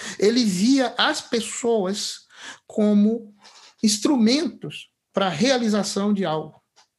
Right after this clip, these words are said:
Essa característica, ela acompanha pessoas cuja razão, veja, primeiro eu falei de intelecto, que é uma parte bem superior da, da, da, da intelig-, da, da, da, da, da humana, da inteligência humana.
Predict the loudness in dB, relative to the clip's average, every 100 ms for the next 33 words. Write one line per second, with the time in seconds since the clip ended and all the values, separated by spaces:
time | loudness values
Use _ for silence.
0 | _ _ _ _ _ _ _ _ -20 _
1 | 0 2 2 -2 0 0 0 -2 -4 -2
2 | -2 -4 -4 -2 0 -2 -4 -4 -2 -2
3 | -2 0 0 0 -4 -8 -8 -2 0 0
4 | -4 -8 -14 _ -20 -20 -20 _ -2 2
5 | 4 4 0 0 0 0 0 0 0 -2
6 | -2 -2 -2 0 -2 -2 -2 -2 -2 -2
7 | -2 -4 -4 -4 -6 -8 -10 -6 -6 -6
8 | -4 -4 -4 -6 -4 -4 -4 -6 -6 -4
9 | -2 -2 -4 -6 -8 -10 -8 -8 -8 -8
10 | -10 -10 -8 -8 -6 -8 -8 -8 -8 -8
11 | -6 -6 -6 -6 -6 -8 -8 -8 -6 -6
12 | -6 -8 -8